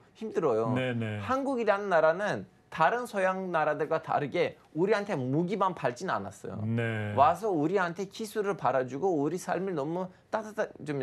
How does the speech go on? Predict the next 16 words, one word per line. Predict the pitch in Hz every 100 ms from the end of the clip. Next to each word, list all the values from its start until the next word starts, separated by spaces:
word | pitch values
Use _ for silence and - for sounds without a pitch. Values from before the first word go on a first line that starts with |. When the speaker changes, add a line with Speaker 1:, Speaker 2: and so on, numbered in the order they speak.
| 120
Speaker 1:
편하게 | - 214 220 139
만들었어요. | 101 95 - 131
Speaker 2:
네. | 135 127 113 107
Speaker 1:
그러다 | 101 208 254 240
보니까 | 170 165 202
한국의 | 170 247 277 285 247 143
이미지는 | 131 175 135 156 208 107 - _ _ _ _ _
사우디 | - 202 226 247 226 214
중심으로 | - 180 - 190 190 185 170 139
중동에서 | - 165 214 196 131 185 165 95
Speaker 2:
네. | 120 120 117 110 104 98
Speaker 1:
아, | - 170 180 170
좀 | 214 185 -
와서 | 156 180 202 233 220
그냥 | - 262 277 190 - -
뭐 | 180 160